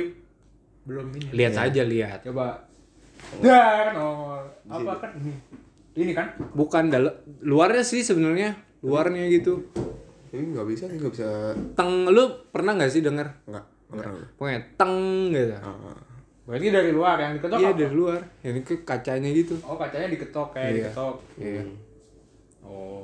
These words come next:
Speaker 3: Ya. Gitu sih. Kalau dari lu ada nggak, Tang? Ke mungkin pengalaman.
Speaker 2: Ada juga satu lagi, satu
Speaker 3: Apa?
Speaker 1: Apa ya?
Speaker 2: lagi.
Speaker 3: Apa?
Speaker 1: Apa ya?
Speaker 2: Jadi, gua ada dua temen nih.
Speaker 3: Eh.
Speaker 2: Aro sama Arif.
Speaker 3: Ah.
Speaker 1: Hmm.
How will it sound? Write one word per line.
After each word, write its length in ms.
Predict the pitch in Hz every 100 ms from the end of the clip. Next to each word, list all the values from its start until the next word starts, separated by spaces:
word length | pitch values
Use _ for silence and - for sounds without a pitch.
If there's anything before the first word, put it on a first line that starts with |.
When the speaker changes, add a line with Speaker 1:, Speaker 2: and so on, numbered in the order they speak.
| 107
Speaker 3:
Ya. 180 | - - - - _ _ - - _
Gitu 180 | 107 180
sih. 220 | 139 98 98 - _
Kalau 160 | -
dari 140 | 104 110
lu 100 | 131
ada 100 | 135
nggak, 120 | 139
Tang? 140 | 131 107 -
Ke 100 | 104
mungkin 280 | 101 98 101
pengalaman. 380 | 87 95 98 98
Speaker 2:
Ada 180 | 123 127
juga 380 | 135 160 190 151
satu 320 | - 117 123
lagi, 260 | 120 131 127
satu 180 | 110 104
Speaker 3:
Apa? 180 | 101
Speaker 1:
Apa 100 | -
ya? 120 | 170 135
Speaker 2:
lagi. 140 | 90 80
Speaker 3:
Apa? 140 | -
Speaker 1:
Apa 100 | -
ya? 100 | - - _ _ - - - - - -
Speaker 2:
Jadi, 260 | 117 123 165 180 180 -
gua 200 | 123 123 143
ada 140 | 123 117 -
dua 240 | 113 113
temen 240 | 113 113
nih. 220 | 131 131 107 -
Speaker 3:
Eh. 220 | - 98 98 -
Speaker 2:
Aro 300 | 98 107 131
sama 320 | 131 127 113 -
Arif. 540 | 101 107 104 - - - -
Speaker 3:
Ah. 160 | - 98
Speaker 1:
Hmm. 140 | 127